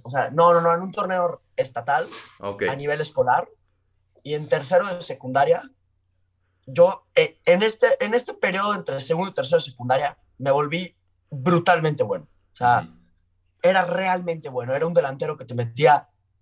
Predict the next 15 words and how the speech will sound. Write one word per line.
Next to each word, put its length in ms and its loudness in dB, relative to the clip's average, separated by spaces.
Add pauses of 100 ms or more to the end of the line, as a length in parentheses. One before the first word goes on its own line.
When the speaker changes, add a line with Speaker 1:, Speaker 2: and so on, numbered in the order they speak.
(560)
Speaker 1:
que 100 -6
tenía 500 2
promedio 460 0
de 100 -4
gol 180 -6
por 140 -8
partido, 380 -4
porque, 260 -12
pues, 160 -12
lo 80 -6
sacas 340 -2
al 80 -10
final 180 -4
de 120 -10
temporada, 500 0